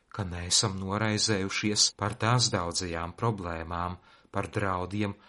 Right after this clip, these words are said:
to skaitā klimatiskajām pārmaiņām, kas ietekmē lagūnas ūdeņus, par ēku trauslumu,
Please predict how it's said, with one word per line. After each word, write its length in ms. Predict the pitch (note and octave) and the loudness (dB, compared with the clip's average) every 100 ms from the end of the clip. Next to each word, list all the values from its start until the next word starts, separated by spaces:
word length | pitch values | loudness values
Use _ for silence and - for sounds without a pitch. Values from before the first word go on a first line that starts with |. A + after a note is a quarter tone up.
| - _ | -20 _
to 140 | - F#2 | -2 2
skaitā 560 | - G2+ F#2 G2+ A2 | 2 2 -2 0 -2
klimatiskajām 960 | - B2 G#2 E2+ G2+ - G#2+ G2 G2+ G2+ | 0 0 0 -2 0 0 0 0 -2 -2
pārmaiņām, 880 | G2 G2+ G#2 G2 F#2+ G2 G2 G#2 - | 0 0 0 0 0 2 2 2 2
kas 240 | C3 - | 4 4
ietekmē 540 | G#2+ F2+ F#2 - F#2+ G2 | 4 -2 -8 -8 -6 -4
lagūnas 600 | F2 F2 F2+ E2+ F2 - B2+ | -4 -4 -6 -8 -2 0 2
ūdeņus, 560 | A#2+ E2+ E2 D#2+ - - - - - _ _ | 0 -2 -8 -2 0 0 -4 -20 -20 _ _
par 140 | A#2 A2+ | 0 2
ēku 380 | G2+ G#2+ - - | 2 -2 -6 -6
trauslumu, 720 | G2 G2+ A2 - G#2 F#2+ | -2 0 0 -2 -2 -2